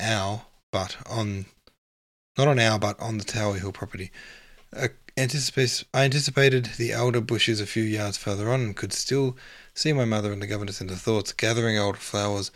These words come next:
for they were supposed to be good for sunburn, and myself cutting elder stems to make pop guns. A path leads over the hill to the right, and down to the left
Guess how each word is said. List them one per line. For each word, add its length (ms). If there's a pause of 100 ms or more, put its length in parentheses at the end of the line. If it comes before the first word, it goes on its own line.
(340)
for 140
they 120
were 120
supposed 380
to 80
be 80
good 180
for 140
sunburn, 440
and 160
myself 440
cutting 420
elder 260
stems 360
to 120
make 280 (340)
pop 200
guns. 340 (1040)
A 80
path 300
leads 200
over 140
the 80
hill 260
to 80
the 80
right, 280 (520)
and 100
down 180
to 60
the 100
left 300